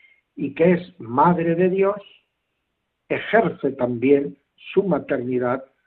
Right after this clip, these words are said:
sobre nosotros los cristianos. De hecho, la gloria de Mani-, de María se ha extendido por todo el mundo y a través de todas las generaciones,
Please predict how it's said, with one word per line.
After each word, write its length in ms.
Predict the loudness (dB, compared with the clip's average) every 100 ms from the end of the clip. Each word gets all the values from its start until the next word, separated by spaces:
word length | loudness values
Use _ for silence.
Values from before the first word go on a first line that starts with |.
| _ -18 -2
sobre 480 | 0 0 0 -2 -4
nosotros 580 | -8 -6 -4 -6 -4 -4
los 180 | -4 -6
cristianos. 720 | -10 -12 -12 -6 -4 -4 -8 _ _ _ _ _ _ _ _ _ _ _ _
De 140 | -2 -2
hecho, 520 | -2 -2 0 -2 -8 _ _ -10
la 140 | -8
gloria 400 | 0 2 4 2
de 100 | 0
Mani-, 520 | -2 -2 -4 -6 -8 -10
de 220 | -8 -4
María 360 | -2 -2 -2 -4 -4
se 80 |
ha 40 | -8
extendido 680 | -6 -6 -4 -4 -4 -4
por 180 | -4 -8
todo 240 | -4 -2 -2
el 80 |
mundo 520 | -2 -4 -4 -6 -8 _ _ _ _ _
y 100 | -2
a 100 | 0
través 320 | 0 0 0 0
de 120 | 0
todas 340 | 0 -2 0
las 180 | -2 -4 -8
generaciones, 760 | -6 -6 -8 -10 -12 -12 -20